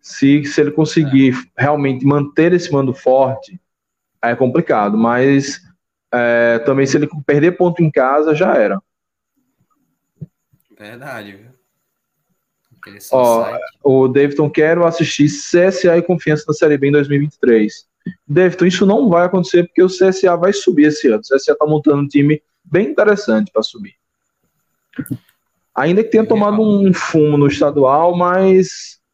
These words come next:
Speaker 1: já acidente de percurso. Clássico não, não tem como,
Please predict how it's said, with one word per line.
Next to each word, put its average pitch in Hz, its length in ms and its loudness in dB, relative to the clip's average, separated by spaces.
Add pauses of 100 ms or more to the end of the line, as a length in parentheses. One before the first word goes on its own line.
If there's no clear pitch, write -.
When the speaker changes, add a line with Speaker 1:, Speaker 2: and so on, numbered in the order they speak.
(200)
Speaker 1:
já 151 340 0
acidente 170 320 0
de 165 60 -2
percurso. 139 560 -4
Clássico 135 500 -2
não, 139 340 2
não 131 200 0
tem 131 220 -2
como, 123 600 2